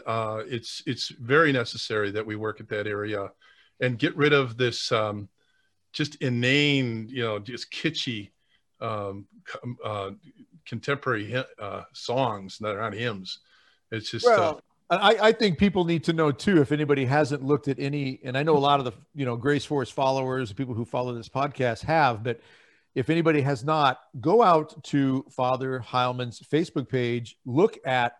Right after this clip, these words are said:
Speaker 2: the homilies when they're posted, look at the, what, ten to twelve altar boys you have at almost every mass, the
Speaker 1: Fifteen.
Speaker 2: altar rail, fifteen, fifteen altar
Speaker 1: Yeah.
Speaker 2: boys.
Speaker 1: Uh, we're,
Speaker 2: And
Speaker 1: our, our, uh, record is eighteen. Uh, every Sunday I count and I go, "Darn, <laughs> we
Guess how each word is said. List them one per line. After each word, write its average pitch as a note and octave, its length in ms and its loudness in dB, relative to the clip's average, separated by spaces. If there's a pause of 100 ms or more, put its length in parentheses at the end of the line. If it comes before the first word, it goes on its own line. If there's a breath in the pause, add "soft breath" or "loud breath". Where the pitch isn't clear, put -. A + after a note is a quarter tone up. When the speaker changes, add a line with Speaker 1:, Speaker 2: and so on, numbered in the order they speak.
(140)
Speaker 2:
the B2 140 -2
homilies C3+ 540 -2
when B2 100 -10
they're A#2 80 -6
posted, A#2 420 -4 (320)
look G3+ 180 2
at F3 160 2
the, C3+ 340 0
what, C#3 300 0
ten F3+ 300 0
to E3+ 80 0
twelve E3+ 400 0 (100)
altar D#3+ 320 2
boys D#3+ 460 2
you C#3 80 -4
have C#3 260 0
at C3+ 60 -2
almost C3+ 280 -6
every C#3 160 -2
mass, B2+ 440 -2 (400 soft breath)
the D3+ 100 8
Speaker 1:
Fifteen. F#3+ 100 6 (300)
Speaker 2:
altar E3+ 60 6
rail, D#3+ 400 6 (180)
fifteen, G#3 580 2
fifteen A3 300 0
altar F#3+ 320 2
Speaker 1:
Yeah. A#2+ 60 4
Speaker 2:
boys. C#3 320 0 (160)
Speaker 1:
Uh, C#3+ 180 4
we're, E3 160 8
Speaker 2:
And D3+ 160 -4
Speaker 1:
our, E3+ 340 8
our, E3+ 300 10
uh, D3+ 140 8
record F3 340 6
is C#3+ 180 4
eighteen. D#3 440 4
Uh, C3 60 6
every D3 280 4
Sunday C#3+ 380 4
I A#2+ 80 4 (100)
count C#3 200 4
and A#2 60 -2
I A#2+ 40 -2
go, A#2 180 -2 (120)
"Darn, E3+ 420 4 (120)
<laughs> - 40 -18
we D#3 80 -4